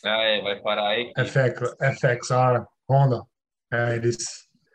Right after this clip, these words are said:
Speaker 2: eles vão parar. Não sei, cara, não sei. É, eu ouvi, parece que o, o Carson Murphy tá indo pra, pra Suzuki, pra Barek Suzuki,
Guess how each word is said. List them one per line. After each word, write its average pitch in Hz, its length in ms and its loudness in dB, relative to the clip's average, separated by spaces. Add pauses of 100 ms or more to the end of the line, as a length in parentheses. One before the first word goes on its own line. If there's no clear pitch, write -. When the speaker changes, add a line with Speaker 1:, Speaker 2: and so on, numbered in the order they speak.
(520)
Speaker 2:
eles 123 140 0
vão 131 120 4
parar. 143 400 4 (680)
Não 160 100 6
sei, 202 680 4
cara, 131 300 4
não 143 100 6
sei. 143 540 6 (480)
É, 131 520 4
eu 139 80 6
ouvi, 147 400 6 (500)
parece 147 300 4
que - 80 2
o, 127 460 6
o 117 80 -6
Carson 151 400 4
Murphy 143 420 4 (320)
tá 139 140 4
indo 143 120 8
pra, 123 600 4 (380)
pra 131 100 -4
Suzuki, 143 600 4 (340)
pra 139 80 0
Barek 135 400 4
Suzuki, 135 480 2